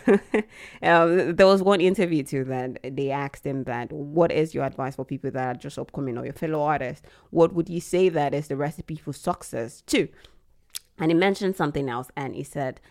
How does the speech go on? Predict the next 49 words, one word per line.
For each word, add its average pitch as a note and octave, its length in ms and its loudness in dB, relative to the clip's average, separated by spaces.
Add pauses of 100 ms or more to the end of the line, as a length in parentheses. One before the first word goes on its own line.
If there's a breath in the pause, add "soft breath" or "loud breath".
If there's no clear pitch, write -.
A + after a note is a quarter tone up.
(100)
"You C#3+ 120 -4
have C#3+ 160 -8
to - 60 -16
be D3 60 -8
stubborn D3+ 360 -2
about C3 340 -8
it B2+ 160 -12
as - 160 -14
well." D3+ 220 -10
And C#3+ 180 -8
that's D#3+ 180 -4
what D3+ 360 -6
the, D3 160 -4 (340 soft breath)
the D3 200 0
entirety D3 500 -2
of C3 80 -8
this - 180 -10
track - 320 -4 (260 soft breath)
really D3 340 -2
is, C#3 400 -2
um, C3 280 -4
saying D3 420 -2
in B2 140 -6
essence. C#3 520 -6
The B3 100 6
next D#4 260 0
track A3 220 6
that D3 240 4
I C#3+ 80 2
think D3+ 180 -2
is C3 140 -4
also D#3+ 320 2
interesting C3+ 560 -4
is C3 120 -10
Waste C3 300 -6
Man. A#2+ 240 -6 (380 soft breath)
Um, C#3 460 -2 (120)
it's - 400 -6 (100)
a E3+ 60 0
track E3 240 2
about C#3+ 220 0
a - 40 -4
sellout, C#3 640 -2
you C#3 200 -6
know, C3+ 120 -6
a C3 60 -6
brother C#3+ 300 0
that C3 200 -4
refuses C#3 640 -4